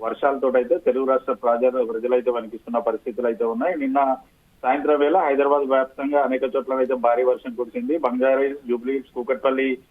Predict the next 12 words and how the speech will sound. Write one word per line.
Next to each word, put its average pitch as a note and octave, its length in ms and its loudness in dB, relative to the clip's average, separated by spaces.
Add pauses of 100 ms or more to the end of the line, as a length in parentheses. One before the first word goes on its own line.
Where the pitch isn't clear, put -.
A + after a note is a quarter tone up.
(240)
మియాపూర్ C3+ 380 0
లో C3+ 180 4
వర్ష A#2+ 280 0
బీభత్సం B2+ 400 2
అయితే B2+ 180 0
సృష్టించింది. A#2+ 680 -4
పూర్తిగా D#3+ 440 0
ఇటు D3+ 400 2
భారీగా C3+ 320 2
వర్షం C3+ 320 -2
పడడంతో C3+ 420 0
అయితే C#3 380 0